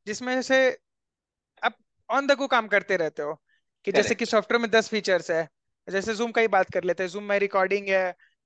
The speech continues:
Speaker 1: अ, वीडियो on कर सकते हैं इसको, स्क्रीन शेयरिंग कर सकते हैं, दस तो फीचर है। तो
Speaker 2: हम्म।
Speaker 1: एजाइल मॉडल में क्या होगा कि एक एक करके काम करते रहो, एक बार ये निकाल दो, कुछ दिन बाद दूसरा निकाल दो, तीसरा निकाल दो, चौथा निकाल दो, ना कि एक बार में दसों फीचर ऐड करेंगे फिर निकालेंगे। एक बेसिक सा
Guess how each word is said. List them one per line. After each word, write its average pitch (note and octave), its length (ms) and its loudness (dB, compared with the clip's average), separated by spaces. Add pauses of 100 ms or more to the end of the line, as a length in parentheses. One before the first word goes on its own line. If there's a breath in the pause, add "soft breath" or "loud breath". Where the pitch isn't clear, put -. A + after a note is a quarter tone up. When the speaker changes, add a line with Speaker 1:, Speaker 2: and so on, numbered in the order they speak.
(120)
Speaker 1:
अ, F3 160 -4
वीडियो G3 480 0
on G3+ 140 -4
कर G3 180 0
सकते G3 280 -6
हैं F#3+ 60 -4
इसको, F#3 300 -6
स्क्रीन G#3+ 280 -8
शेयरिंग G#3 340 0
कर G3 120 4
सकते F#3 240 -6
हैं, G3 60 -6
दस A#3 160 2
तो A#3 80 -6
फीचर E3+ 420 -6
है। D#3 80 -4 (560)
तो C#4 60 -2
Speaker 2:
हम्म। A#3+ 300 -4 (240)
Speaker 1:
एजाइल A#3 240 2
मॉडल C4 260 -2
में C4 120 -6
क्या C4+ 120 0
होगा C4+ 120 -6
कि C4+ 140 -8
एक A#3+ 200 -8
एक C#4+ 80 -2
करके C4+ 220 0
काम A#3 200 0
करते G3+ 300 -2
रहो, F3+ 100 -2
एक F#3 120 -4
बार G3+ 140 2
ये A3 140 -2
निकाल A3+ 320 0
दो, C4+ 160 -4 (580)
कुछ A3+ 140 -6
दिन A#3 140 -6
बाद A3 120 2
दूसरा A3+ 240 -4
निकाल A3+ 260 0
दो, A3+ 80 -6
तीसरा A3 280 -10
निकाल A3 240 0
दो, A3 60 0
चौथा G3+ 280 -2
निकाल F#3 280 0
दो, F3+ 100 -6
ना G#3 180 0
कि A#3+ 180 -6
एक A3 200 -2
बार G#3+ 160 -2
में G#3+ 140 -12
दसों G#3 260 -4
फीचर A3 440 -4 (220)
ऐड F#3+ 220 0
करेंगे A3 300 -2
फिर G3+ 240 -4
निकालेंगे। E3+ 520 -4
एक G#3 120 -12
बेसिक A#3+ 300 -8
सा A3 180 0